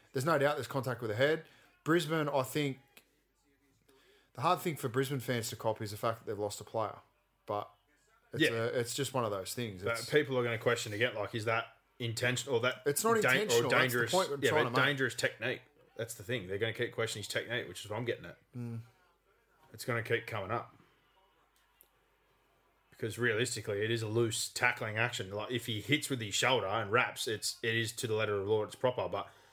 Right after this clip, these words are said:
Speaker 2: he
Speaker 1: But
Speaker 2: launches
Speaker 1: you're now agreeing with what I said
Speaker 2: he
Speaker 1: initially.
Speaker 2: launches with a wider stance than most, and the fact that he's taller and he,
Speaker 1: I,
Speaker 2: he
Speaker 1: I,
Speaker 2: gets
Speaker 1: I don't
Speaker 2: so
Speaker 1: think,
Speaker 2: hard
Speaker 1: I don't think
Speaker 2: into
Speaker 1: it's
Speaker 2: it.
Speaker 1: anything to do with that. I think it's the fact that he doesn't have his eyes on his contact target. You can't put your head down. We teach our players that all the time.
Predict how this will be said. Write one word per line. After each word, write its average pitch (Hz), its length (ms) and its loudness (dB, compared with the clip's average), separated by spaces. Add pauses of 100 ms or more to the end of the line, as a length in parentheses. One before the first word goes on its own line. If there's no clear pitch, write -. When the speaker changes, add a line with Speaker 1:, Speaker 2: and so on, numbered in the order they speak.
(240)
Speaker 2:
he 123 160 0
Speaker 1:
But 117 60 0
Speaker 2:
launches 131 400 4
Speaker 1:
you're 170 80 4
now 156 40 4
agreeing 151 300 0
with 131 140 -2
what 127 120 0
I 120 40 -2
said 117 260 -2
Speaker 2:
he 120 60 0
Speaker 1:
initially. 131 180 4
Speaker 2:
launches 135 400 4
with 123 140 6
a - 20 8
wider 113 380 4
stance 117 480 0
than 104 180 -2
most, 107 400 2
and 110 100 -2
the 104 60 -4
fact 120 280 0
that 107 80 0
he's 101 120 -4
taller 117 460 2
and 104 80 -2
he, - 40 -4
Speaker 1:
I, 190 120 2 (100)
Speaker 2:
he - 60 -6
Speaker 1:
I, 180 140 4
Speaker 2:
gets 127 160 4
Speaker 1:
I - 20 2
don't 202 100 4
Speaker 2:
so 127 80 2
Speaker 1:
think, - 140 0
Speaker 2:
hard 110 100 6
Speaker 1:
I 101 60 6
don't - 80 2
think 147 140 0
Speaker 2:
into 139 40 4
Speaker 1:
it's - 120 -2
Speaker 2:
it. 139 100 -6
Speaker 1:
anything 147 360 0
to 113 80 -4
do 120 120 0
with 110 80 -2
that. 151 200 0
I 113 60 -2
think 131 260 -6
it's 113 140 -10
the 113 60 -12
fact 143 260 -2
that 120 60 -6
he 117 80 -2
doesn't 123 180 0
have 117 100 -2
his 104 120 -6
eyes 120 240 0
on 104 80 -6
his 95 100 -12
contact 139 440 -8
target. 95 360 -12 (1600)
You 120 60 -10
can't 170 220 0
put 139 140 -4
your 110 80 -2
head 143 120 0
down. 117 160 -2
We 127 100 -2
teach 151 260 -4
our 127 80 -2
players 120 280 -2
that 113 100 -2
all 104 120 -4
the 104 80 -10
time. 156 220 -6